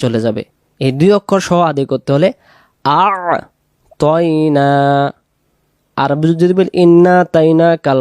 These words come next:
কাউসার, ইন্না আছে, এই আলিফ বাদ গেছে, এই আইন অক্ষরটা বাদ গেছে এবং এটা টান না দেওয়ার কারণে এইখানেও আলিফ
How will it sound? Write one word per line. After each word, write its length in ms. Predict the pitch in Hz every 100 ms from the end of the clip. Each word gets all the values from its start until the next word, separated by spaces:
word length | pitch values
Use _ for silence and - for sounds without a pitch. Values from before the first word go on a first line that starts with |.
| 127
কাউসার, 400 | 156 170 - 110 - _ _ _ _ -
ইন্না 300 | 156 156 160 156
আছে, 220 | - 185 277 - _ _ _ _ _ _
এই 100 | 135 110
আলিফ 200 | 139 156 156
বাদ 100 | 151
গেছে, 240 | 175 - 214 285 _ _ _ _ _
এই 120 | 143 143
আইন 120 | 147 147
অক্ষরটা 300 | 143 160 151 156
বাদ 100 | 156 156
গেছে 200 | 170 220 339 _ _ _ _
এবং 180 | 131 135 -
এটা 140 | 175 175 -
টান 140 | 175 185
না 80 | 180 151
দেওয়ার 140 | 143 139
কারণে 260 | 139 160 196 147
এইখানেও 340 | 131 147 156 170
আলিফ 160 | 139